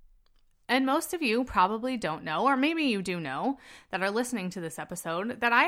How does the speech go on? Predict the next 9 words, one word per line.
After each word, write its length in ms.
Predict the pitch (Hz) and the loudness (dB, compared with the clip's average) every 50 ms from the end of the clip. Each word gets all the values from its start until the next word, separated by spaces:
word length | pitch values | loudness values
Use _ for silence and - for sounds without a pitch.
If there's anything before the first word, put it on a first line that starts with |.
| 415 466 | 4 2
actually 300 | 453 440 - - 311 285 | 0 0 -2 -4 -4 -2
have 380 | 208 190 175 180 208 226 - - | 0 2 4 4 4 2 0 -6
two 280 | - - 220 214 220 | -6 -2 0 0 0
home-based 500 | 190 202 190 190 180 170 165 165 - - | 0 -2 -2 -2 -2 -2 -4 -4 -8 -10
businesses. 640 | - 170 - 165 151 - - - - 156 165 - - - _ _ _ _ _ - | -12 -12 -12 -12 -12 -12 -14 -14 -16 -18 -18 -18 -18 -20 _ _ _ _ _ -4
Yep, 320 | - 202 277 - - - - _ _ _ _ _ _ _ _ _ _ _ - | 2 2 2 2 0 -10 -20 _ _ _ _ _ _ _ _ _ _ _ -4
two 180 | - 381 370 381 | -2 2 4 4
of 180 | 370 320 262 | 2 2 4
them, 480 | 262 262 262 262 269 262 269 277 277 | 4 4 6 6 4 4 2 2 0